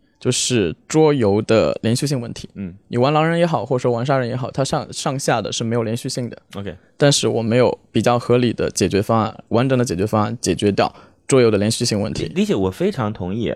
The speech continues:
Speaker 2: 就是这事儿呢，你真的挺好，
Speaker 1: 对，对。
Speaker 2: 对吧？真的挺好，就是那，而且它其实延展性确实要比狼人杀要好。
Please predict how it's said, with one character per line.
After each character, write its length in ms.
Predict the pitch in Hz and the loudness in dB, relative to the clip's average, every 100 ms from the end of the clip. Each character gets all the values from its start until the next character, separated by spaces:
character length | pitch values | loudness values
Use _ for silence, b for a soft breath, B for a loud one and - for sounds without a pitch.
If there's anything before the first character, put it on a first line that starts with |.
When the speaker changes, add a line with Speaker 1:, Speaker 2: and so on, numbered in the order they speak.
| - | -4
Speaker 2:
就 100 | 123 | -6
是 100 | 123 | -4
这 140 | 165 | -6
事 140 | - | 0
儿 80 | 165 | 0
呢， 120 | 135 | 0
你 240 | 98 95 127 _ _ | 0 -2 -4 _ _
真 160 | 226 277 | -4 0
的 80 | |
挺 160 | 254 - 117 | 0 0 0
好， 320 | 107 76 - _ - - | 0 -4 -8 _ -20 -12
Speaker 1:
对， 120 | 113 | -10
对。 80 | - | -2
Speaker 2:
对 60 | |
吧？ 100 | 120 | -2
真 120 | 113 | -2
的 120 | 175 151 | -4 -2
挺 160 | 113 | -2
好， 180 | 107 76 | -2 -2
就 140 | 127 | -4
是 160 | 123 117 | -4 -4
那， 180 | 92 143 | -4 -2
而 180 | 120 131 | 0 0
且 240 | 135 113 b b b | 0 -2 b b b
它 140 | - | -4
其 200 | 220 - | -2 -2
实 120 | 151 156 | -2 0
延 240 | 98 120 | 0 2
展 180 | 139 95 | 0 0
性 160 | 123 | -4
确 180 | 110 156 | -4 -4
实 140 | 123 202 | -2 0
要 100 | 196 | 0
比 120 | 87 | 0
狼 180 | 78 80 | -4 -4
人 80 | |
杀 160 | 90 87 | -4 -4
要 100 | 85 | -4
好。 300 | 80 - - | -6 -14 -16